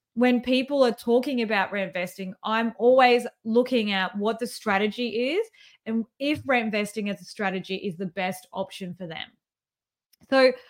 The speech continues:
I wouldn't just do reinvesting as a standalone, completely with no purpose behind it. Like, I have seen scenarios where people go and invest in property,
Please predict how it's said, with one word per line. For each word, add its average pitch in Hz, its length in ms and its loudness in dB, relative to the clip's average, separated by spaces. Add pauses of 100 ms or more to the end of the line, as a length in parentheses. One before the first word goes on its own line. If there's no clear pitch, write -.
(200)
I 269 180 6
wouldn't 339 380 -4
just 247 260 -2
do 233 220 -2
reinvesting 208 640 -4
as 196 160 -6
a 202 80 -2
standalone, 196 1080 -2 (760)
completely 240 680 2
with 214 160 -2
no 208 220 0
purpose 208 420 -4
behind 185 480 -4
it. 226 140 -2
Like, 214 260 0
I 233 160 4
have 247 200 2
seen 220 360 -6
scenarios 190 720 -6 (320)
where 233 220 2
people 240 480 0
go 202 520 0
and 196 240 -8
invest 202 460 -4
in 208 160 -2
property, 185 640 -2